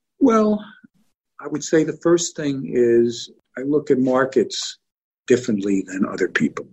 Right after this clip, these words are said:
Recent example, our real estate company not only invests nationally, we have properties in thirty states, but we invest in five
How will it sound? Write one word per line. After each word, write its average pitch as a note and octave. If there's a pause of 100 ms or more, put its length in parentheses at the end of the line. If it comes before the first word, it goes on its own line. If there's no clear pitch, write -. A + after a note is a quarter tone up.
(360)
Recent B2
example, G2 (580)
our C#3
real C3+
estate A#2
company G#2+
not G#2
only G2 (200)
invests F#2+
nationally, B2
we F#2
have -
properties -
in F#2
thirty F2
states, A#2+
but G2+
we G#2
invest F#2+
in E2+
five -